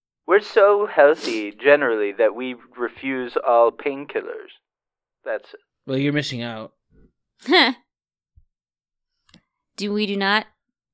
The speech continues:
Speaker 3: advocate for increasing the opioid epidemic
Speaker 2: No.
Speaker 3: in this country?
Speaker 2: Well, there are other painkillers other than opioids as well, but also
Speaker 3: But they're the best ones.
Speaker 1: My cat
Speaker 3: If you
Speaker 1: also
Speaker 3: need them.
Speaker 1: doesn't have a reflection. Is that a weird thing?
Speaker 2: Yeah, that's a, that's, that's a weird thing.
Speaker 3: That is. How did you, how did you figure that out?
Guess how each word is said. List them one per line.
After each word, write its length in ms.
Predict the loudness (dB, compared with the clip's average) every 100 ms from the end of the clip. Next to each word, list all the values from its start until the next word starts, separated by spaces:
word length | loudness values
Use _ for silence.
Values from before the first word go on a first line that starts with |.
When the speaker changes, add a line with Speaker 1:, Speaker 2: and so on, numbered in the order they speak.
| -2
Speaker 3:
advocate 760 | 0 0 -4 -4 -4 -4 -6
for 120 | -6
increasing 460 | -6 -4 -6 -6 -4
the 100 | -2
opioid 440 | -2 0 2 2 2
epidemic 440 | -2 -4 -4 2
Speaker 2:
No. 120 | 4
Speaker 3:
in 40 | 4
this 120 | 2
country? 320 | 0 0 2
Speaker 2:
Well, 80 | 2
there 100 | 4
are 40 | 2
other 160 | 0
painkillers 520 | -4 -12 -12 -14 -14 -14
other 220 | -14 -16
than 100 | -14
opioids 500 | -16 -14 -16 -16 -20
as 100 | -18
well, 340 | -18 -16 -18 -16
but 120 | -14
also 480 | -12 -12 -10 -10 -10
Speaker 3:
But 120 | -10
they're 160 | -8 -6
the 80 | -8
best 280 | -10 -12 -14
ones. 380 | -16 -16 -20 -20 _ _ _ _ _ _ _ -4
Speaker 1:
My 120 | -4
cat 300 | 0 0 2
Speaker 3:
If 180 | 6 8
you 100 | 10
Speaker 1:
also 80 | 8
Speaker 3:
need 80 | 8
them. 80 | 6
Speaker 1:
doesn't 200 | 4 0
have 260 | 4 6
a 60 | 4
reflection. 800 | 0 -2 0 0 0 -2 -14 -14
Is 100 | -2
that 180 | 0 0
a 60 |
weird 340 | -2 -8 -10 -12
thing? 280 | -14 -14 -6
Speaker 2:
Yeah, 200 | 0 2
that's 180 | 2 0
a, 40 |
that's, 380 | -4 -4 -6 -4
that's 300 | -4 -4 -2
a 60 | -4
weird 200 | -4 -2
thing. 60 | 0
Speaker 3:
That 80 |
is. 280 | 0 -2 -6
How 180 | -2 0
did 160 | 0 -2
you, 180 | -6
how 160 | -4 -4
did 120 | -4 -6
you 80 | -6
figure 260 | -4 -2 0
that 180 | 0
out? 300 | 2 0 -2